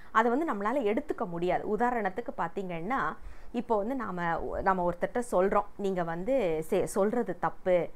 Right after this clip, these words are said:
நீங்க பண்றது த-," நம்மள்ட்டயே யாரோ ஒருத்தங்க வந்து சொல்றாங்க, நாம ஏன் இன்னொருத்தர்ட்ட போய் சொல்லணும்? நம்மளோட குறைகளே அதிகமா இருக்கும்போது ஒருத்தங்க வந்து நம்மள்ட்ட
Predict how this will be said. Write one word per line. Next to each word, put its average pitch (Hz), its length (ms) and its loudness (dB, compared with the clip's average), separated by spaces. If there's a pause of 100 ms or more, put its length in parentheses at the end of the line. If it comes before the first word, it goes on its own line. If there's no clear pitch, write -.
(140)
நீங்க 190 340 0
பண்றது 180 340 -2
த-," - 120 -2
நம்மள்ட்டயே 339 500 4
யாரோ 247 380 4
ஒருத்தங்க 196 180 0
வந்து 190 260 0
சொல்றாங்க, 180 360 2
நாம 175 220 0
ஏன் 180 220 0
இன்னொருத்தர்ட்ட - 300 -4
போய் 156 160 -4
சொல்லணும்? 135 140 -4
நம்மளோட 175 440 2
குறைகளே 170 260 0
அதிகமா 175 480 2
இருக்கும்போது 151 540 -4 (380)
ஒருத்தங்க 226 260 4
வந்து 208 220 0
நம்மள்ட்ட 185 360 -2